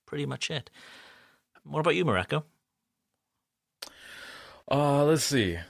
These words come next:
Speaker 2: This last, last couple of weeks, actually, now. Um,
Speaker 1: Mm, yeah.
Speaker 2: I, I've been just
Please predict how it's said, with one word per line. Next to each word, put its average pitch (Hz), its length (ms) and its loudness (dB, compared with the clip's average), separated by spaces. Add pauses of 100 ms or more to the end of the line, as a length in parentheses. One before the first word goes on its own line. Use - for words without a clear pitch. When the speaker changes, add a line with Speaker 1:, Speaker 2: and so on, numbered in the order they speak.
(640)
Speaker 2:
This 147 260 4
last, 135 840 4
last 113 220 0
couple - 200 -4
of 90 60 -2
weeks, 87 200 -4
actually, 87 420 0
now. 90 380 -2 (140)
Um, 117 400 4
Speaker 1:
Mm, - 60 -8
yeah. 131 240 0
Speaker 2:
I, 127 240 6
I've - 80 2
been 180 240 -2 (140)
just - 240 -8